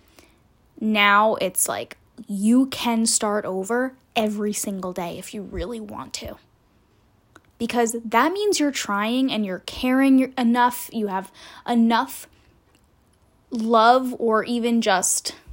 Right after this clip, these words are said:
you know, uh, just good feelings about yourself. It doesn't even have to be love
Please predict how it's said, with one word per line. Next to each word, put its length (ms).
you 240
know, 200
uh, 300
just 640
good 240
feelings 600
about 280
yourself. 520
It 80
doesn't 180
even 140
have 120
to 100
be 100
love 640